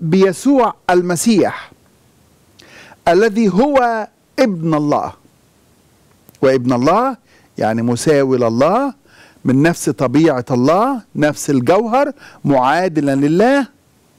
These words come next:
أنا والآب واحد. ده المعنى، وليس معناه توالد أو تناسل جسدي. فبدء الأخبار السارة المتعلقة بشخص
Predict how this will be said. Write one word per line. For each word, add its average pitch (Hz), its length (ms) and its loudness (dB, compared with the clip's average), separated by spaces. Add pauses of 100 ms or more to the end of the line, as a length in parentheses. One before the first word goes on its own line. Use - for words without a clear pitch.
(460)
أنا 170 200 0
والآب 156 480 -2
واحد. 240 480 -2 (1200)
ده 151 160 2
المعنى، 143 420 -4 (580)
وليس 143 300 0
معناه 147 420 -2
توالد 139 500 -2 (600)
أو 131 100 2
تناسل 139 520 -4 (600)
جسدي. 139 420 -2 (1700)
فبدء 208 460 0 (640)
الأخبار 185 560 0
السارة 123 580 -2 (760)
المتعلقة 208 1000 -2 (180)
بشخص 175 640 -2